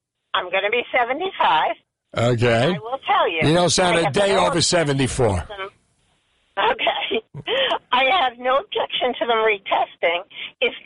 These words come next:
Speaker 1: anyone that's in an accident gets retested. But otherwise it is. It's age discrimination.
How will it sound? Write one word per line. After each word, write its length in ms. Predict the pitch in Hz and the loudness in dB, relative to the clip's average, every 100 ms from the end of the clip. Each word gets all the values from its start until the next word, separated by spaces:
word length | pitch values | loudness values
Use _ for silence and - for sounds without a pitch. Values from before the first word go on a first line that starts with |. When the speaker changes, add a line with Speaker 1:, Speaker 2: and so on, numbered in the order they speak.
| - | -2
Speaker 1:
anyone 500 | 294 339 302 214 185 180 | 0 2 2 2 0 -2
that's 160 | 180 - | -4 -2
in 120 | 180 | 0
an 120 | 185 175 | 0 0
accident 680 | 160 - - 165 160 156 | -2 -4 -6 -2 -2 -2
gets 200 | 165 156 - | -2 -2 -4
retested. 760 | 160 - - 143 - - 143 - _ _ _ _ _ _ | -6 -4 -2 -2 -4 -4 -4 -4 _ _ _ _ _ _
But 140 | 202 190 | 0 0
otherwise 560 | 190 208 208 196 202 220 | 2 2 4 2 0 -2
it 120 | 240 | -2
is. 240 | 370 339 - | 0 -2 -2
It's 140 | 220 - | -6 -2
age 300 | - 285 - 202 | -2 0 -4 -4
discrimination. 960 | 180 - 185 170 160 160 - - | -8 -2 -2 0 0 0 -2 -4